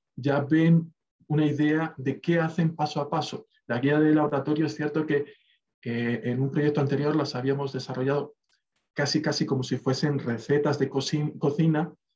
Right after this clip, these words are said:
donde, eh, creíamos que ellos podían verlo,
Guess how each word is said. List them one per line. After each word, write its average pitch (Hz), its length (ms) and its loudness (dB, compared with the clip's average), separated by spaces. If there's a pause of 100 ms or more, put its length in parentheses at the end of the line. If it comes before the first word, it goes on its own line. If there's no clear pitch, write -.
donde, 135 680 2 (380)
eh, 127 320 0
creíamos 139 500 0
que 131 140 -2
ellos 135 260 -4
podían 127 480 -2
verlo, 139 580 0